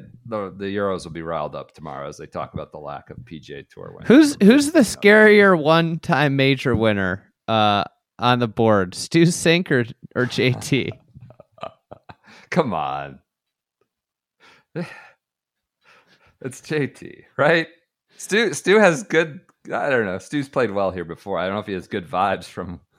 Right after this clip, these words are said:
Speaker 1: that finish
Speaker 2: <laughs>
Speaker 1: at the
Speaker 2: You were
Speaker 1: U S
Speaker 2: gonna
Speaker 1: Open.
Speaker 2: say good vibes.
Speaker 1: Good memories.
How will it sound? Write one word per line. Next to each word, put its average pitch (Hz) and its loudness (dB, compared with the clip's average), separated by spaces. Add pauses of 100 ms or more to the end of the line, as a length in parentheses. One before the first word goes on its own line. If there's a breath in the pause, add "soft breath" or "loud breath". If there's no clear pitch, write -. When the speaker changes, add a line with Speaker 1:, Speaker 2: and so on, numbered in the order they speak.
(320)
Speaker 1:
that 95 -6
finish 110 -2
Speaker 2:
<laughs> - -20
Speaker 1:
at - -16
the 269 -4
Speaker 2:
You 233 0
were 202 6
Speaker 1:
U 101 -2
S - -4
Speaker 2:
gonna 214 2
Speaker 1:
Open. 101 -2
Speaker 2:
say 170 -2
good - -6 (140)
vibes. - -12 (200)
Speaker 1:
Good 160 4
memories. 156 4